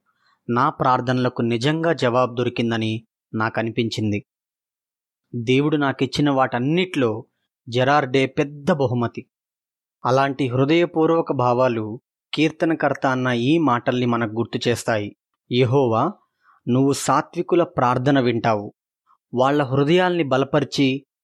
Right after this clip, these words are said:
వాళ్ళ మొర శ్రద్ధగా ఆలకిస్తావు." కీర్తన పది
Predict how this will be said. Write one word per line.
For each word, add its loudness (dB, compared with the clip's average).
వాళ్ళ 2
మొర 2
శ్రద్ధగా 0
ఆలకిస్తావు." -2
కీర్తన 0
పది -2